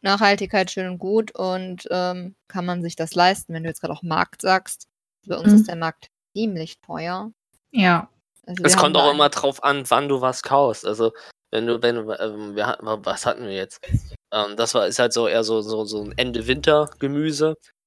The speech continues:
Speaker 3: Das hast du hinterhergeworfen bekommen und dachten, oh, ist das günstig, ist das günstig? Und dann hat, ging's halt schon Richtung später Frühling. Ähm, da ist das halt so, so ein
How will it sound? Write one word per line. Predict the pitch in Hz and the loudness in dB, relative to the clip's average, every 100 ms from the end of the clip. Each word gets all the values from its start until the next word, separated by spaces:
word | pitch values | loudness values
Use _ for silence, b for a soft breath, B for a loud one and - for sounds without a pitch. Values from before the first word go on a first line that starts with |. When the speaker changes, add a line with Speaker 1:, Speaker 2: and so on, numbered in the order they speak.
| _ _ - | _ _ -2
Speaker 3:
Das | 113 | 2
hast | 127 - | 2 2
du | |
hinterhergeworfen | 127 120 117 143 127 107 104 110 | 2 4 4 4 2 0 -2 -2
bekommen | 101 - 107 127 143 _ - | -8 -2 -2 -2 -10 _ -6
und | 104 | 0
dachten, | 104 - | 0 2
oh, | 104 110 | 4 6
ist | 139 - | 6 2
das | - | -4
günstig, | 123 - | -2 -2
ist | 107 113 | -4 -4
das | - | -2
günstig? | 170 147 147 135 | -2 0 -2 -2
Und | 107 | -6
dann | 107 | -4
hat, | 120 - - | -4 -6 -6
ging's | 139 131 | -6 -2
halt | 127 | -2
schon | - 117 | -2 -2
Richtung | 117 117 113 113 | -4 -2 -2 -2
später | - - 117 120 113 | -4 -2 0 2 0
Frühling. | - 123 147 160 185 - _ _ _ _ _ b b _ _ | -2 -2 0 -2 -2 -10 _ _ _ _ _ b b _ _
Ähm, | 117 120 117 117 _ _ _ _ | 2 2 2 -4 _ _ _ _
da | 131 101 | 0 2
ist | 127 | 4
das | 131 127 | 2 2
halt | 120 | -2
so, | - 120 | 0 -2
so | 113 | 0
ein | 113 | -2